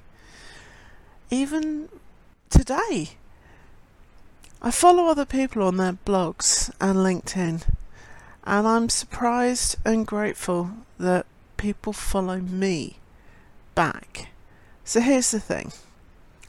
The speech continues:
Look around and see what other people are saying about you. They listen to you.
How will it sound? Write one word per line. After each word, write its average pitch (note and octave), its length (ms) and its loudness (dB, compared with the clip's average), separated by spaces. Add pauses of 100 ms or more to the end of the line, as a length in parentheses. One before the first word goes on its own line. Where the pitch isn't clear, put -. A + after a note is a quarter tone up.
(160)
Look - 220 0
around E3+ 500 -4 (200)
and A3+ 140 0
see D4+ 160 2
what C4 160 -6
other G3+ 160 -2
people F#3+ 340 -6
are F3+ 40 -4
saying D3 340 -4
about - 320 -10
you. G2+ 220 -8 (960)
They G3+ 280 -4
listen A3+ 540 0
to F3 180 -8
you. - 380 -10